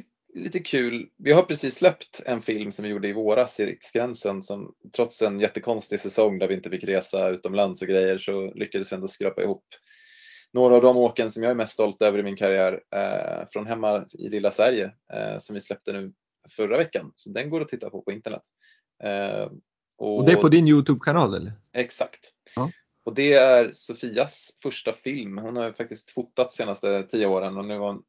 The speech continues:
Speaker 1: gett sig in på att filma istället, och den blev otroligt fin, tycker jag.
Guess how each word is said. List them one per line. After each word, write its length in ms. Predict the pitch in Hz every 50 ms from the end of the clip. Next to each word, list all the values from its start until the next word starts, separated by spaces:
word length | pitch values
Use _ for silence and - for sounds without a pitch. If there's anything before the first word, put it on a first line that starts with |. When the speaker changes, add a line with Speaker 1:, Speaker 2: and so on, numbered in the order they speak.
| _ _ -
Speaker 1:
gett 220 | 117 117 113 -
sig 120 | - 113 104
in 160 | 98 95 -
på 300 | 104 101 95 95 - - _ _ - -
att 120 | - -
filma 420 | - - - 67 - 98 - 139 156
istället, 420 | 156 - - - 101 98 _ -
och 340 | 104 101 101 101 92 - - _ _
den 220 | - - 107 110 107
blev 240 | 107 107 107 98 - _ _ _ _ - - - - - - _ _ _ _ _ _ _ - -
otroligt 400 | 120 - 202 226 208 165 120 -
fin, 380 | - 101 92 92 85 - - -
tycker 200 | - 107 113 117
jag. 180 | 131 123 104